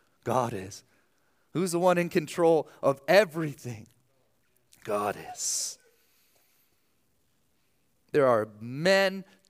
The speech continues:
seeking him, trying to take his life here.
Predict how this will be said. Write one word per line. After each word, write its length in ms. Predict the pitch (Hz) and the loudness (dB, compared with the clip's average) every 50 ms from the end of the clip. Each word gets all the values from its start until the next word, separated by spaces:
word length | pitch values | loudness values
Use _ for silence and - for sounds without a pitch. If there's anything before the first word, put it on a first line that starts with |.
| _ | _
seeking 580 | - - - - - 214 214 208 - 196 185 175 | -12 -8 -4 -2 0 0 0 -2 -2 -4 -4 -2
him, 440 | 147 160 165 160 156 156 156 151 - _ _ _ - | -2 -2 -2 -2 -2 -4 -8 -10 -16 _ _ _ -2
trying 300 | - 170 156 170 180 160 | 2 2 4 4 2 0
to 100 | 156 135 | -2 -6
take 300 | - - 165 160 151 - | -4 -2 -2 -2 0 0
his 240 | 160 139 127 113 113 | 0 0 0 2 2
life 520 | 120 147 165 156 151 131 120 - - - | 4 6 6 6 4 2 -2 -6 -12 -14
here. 420 | - 104 90 87 80 80 87 87 | -12 -10 -10 -10 -12 -14 -16 -18